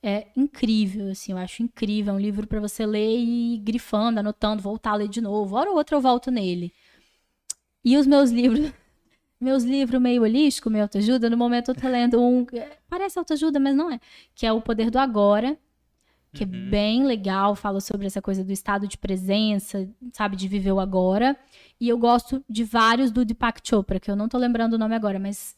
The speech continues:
Speaker 1: ele é incrível, assim, ele escreve muito bem. E tem um outro da Glennon Doyle, que é o, é Indomável? É Indomável? Eu acho que é Indomável, Glennon Doyle. Incrível também. Eu acho que o subtítulo é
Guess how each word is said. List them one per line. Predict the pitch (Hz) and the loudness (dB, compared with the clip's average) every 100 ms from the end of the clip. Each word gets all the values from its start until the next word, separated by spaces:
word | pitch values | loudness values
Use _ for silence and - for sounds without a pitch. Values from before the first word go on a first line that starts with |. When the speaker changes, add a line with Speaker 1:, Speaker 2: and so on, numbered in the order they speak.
| _ | _
Speaker 1:
ele | 220 220 | -6 -4
é | 233 247 | -4 -2
incrível, | 233 226 214 190 180 | -4 -2 -2 -2 -6
assim, | - | -8
ele | 185 | -10
escreve | - 196 185 202 | -8 -6 -4 -2
muito | 214 202 208 | -2 -2 -4
bem. | 208 185 - - - | -8 -8 -12 -20 -12
E | 233 | -2
tem | - 277 | 2 2
um | 302 269 | 4 4
outro | 254 254 | 4 2
da | 226 | 0
Glennon | 214 220 240 285 | 0 0 2 2
Doyle, | 226 196 196 214 262 | 2 2 4 2 0
que | - - | -4 -6
é | 220 208 | -2 -2
o, | 202 196 185 196 - _ | -2 -4 -6 -10 -16 _
é | 190 | -6
Indomável? | 202 196 196 240 220 196 196 _ _ _ _ _ _ | -4 -4 -4 -4 -6 -8 -12 _ _ _ _ _ _
É | 233 | -6
Indomável? | 226 196 202 254 226 202 196 _ _ _ _ _ | -4 -4 -4 -6 -6 -10 -12 _ _ _ _ _
Eu | 247 254 | 2 4
acho | 254 - | 2 2
que | |
é | 277 | 4
Indomável, | 277 320 185 202 185 | 6 4 2 -2 -2
Glennon | 185 226 254 277 | 0 0 2 2
Doyle. | 226 180 170 - _ _ _ | 2 0 -4 -6 _ _ _
Incrível | 240 254 - 262 240 196 190 | -4 -4 -4 0 2 2 -2
também. | 202 190 180 - | -2 -4 -4 -6
Eu | 214 | -10
acho | 202 | -8
que | - | -8
o | |
subtítulo | - 208 - 220 226 214 | -6 -6 -4 -4 0 2
é | 208 202 | 4 2